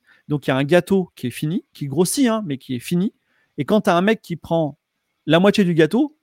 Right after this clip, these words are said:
eh ben, <laughs> effectivement, euh, il t'en reste que la moitié et tu dois te battre avec un millier d'autres qui font ça. Donc, il y a une concurrence qui est vraiment, euh, difficile à vivre. Il y a des gens qui,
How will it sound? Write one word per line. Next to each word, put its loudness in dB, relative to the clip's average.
eh -6
ben, 2
<laughs> 2
effectivement, 2
euh, 4
il -4
t'en 2
reste 4
que 4
la 6
moitié 4
et 2
tu -6
dois 0
te 0
battre 2
avec 0
un 0
millier 4
d'autres -2
qui -10
font -2
ça. 2
Donc, -4
il -2
y 0
a -2
une -8
concurrence -4
qui -6
est 0
vraiment, 0
euh, -2
difficile -4
à 4
vivre. 2
Il 2
y 2
a 2
des -2
gens 0
qui, -8